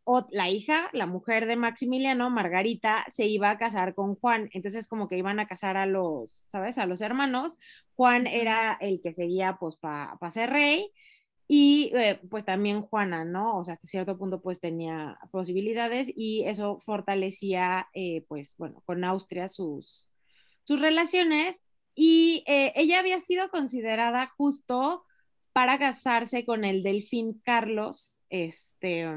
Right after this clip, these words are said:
Speaker 2: Me encanta que les digan el delfín.
Speaker 1: El delfín, me parece muy maravilloso.
Speaker 2: <laughs> El, el delfín hasta el fin.
Speaker 1: Ajá, que justo en mil cuatrocientos ochenta y nueve, este, quien estaba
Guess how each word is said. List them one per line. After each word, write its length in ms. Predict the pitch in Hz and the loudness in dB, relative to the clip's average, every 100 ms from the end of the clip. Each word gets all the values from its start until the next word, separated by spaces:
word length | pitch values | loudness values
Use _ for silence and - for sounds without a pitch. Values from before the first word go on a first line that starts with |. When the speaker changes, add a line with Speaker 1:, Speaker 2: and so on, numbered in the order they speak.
| 135 147 _ - - 330 | -10 -14 _ -20 -20 -16
Speaker 2:
Me 160 | 285 254 | -14 -8
encanta 320 | 254 247 - | -4 -4 -4
que 60 | 381 | -6
les 140 | 262 214 | -6 -2
digan 220 | 240 254 | -2 -2
el 100 | 269 | -2
delfín. 240 | 220 190 | -4 0
Speaker 1:
El 80 | 277 | 2
delfín, 540 | 233 202 196 226 208 - | 4 2 0 0 -2 -4
me 80 | 202 | -4
parece 220 | 175 208 | -4 -4
muy 120 | 208 | -4
maravilloso. 560 | 202 202 185 180 180 - | -4 -2 -2 -2 -2 -2
Speaker 2:
<laughs> 40 | |
El, 280 | 202 262 - - - - | -4 -4 -6 -10 -14 -10
el 100 | 254 | 0
delfín 340 | 262 254 254 | 0 -2 -8
hasta 220 | 254 262 247 | -8 -4 -6
el 120 | 208 | -6
fin. 340 | - 208 180 _ _ _ _ _ _ - _ - - | -8 -8 -8 _ _ _ _ _ _ -20 _ -10 0
Speaker 1:
Ajá, 420 | 262 302 294 262 | 4 6 4 2
que 140 | 247 247 | -2 -2
justo 840 | 269 339 349 - 294 285 294 - _ | 2 4 4 2 2 4 2 -4 _
en 240 | 220 214 233 | -4 -2 2
mil 180 | 240 220 | 2 2
cuatrocientos 440 | 254 247 240 226 | -2 0 -4 -6
ochenta 360 | 226 262 233 247 | -6 -6 -2 -2
y 40 | |
nueve, 540 | 254 254 226 233 294 - _ _ _ _ _ - | 0 0 2 0 -2 -8 _ _ _ _ _ 0
este, 1000 | 240 220 220 _ 214 208 202 196 185 180 | 2 2 -2 _ 0 2 2 2 0 -2
quien 220 | 214 196 | -2 0
estaba 840 | 190 - 226 226 226 226 226 214 | -2 0 2 4 6 6 4 2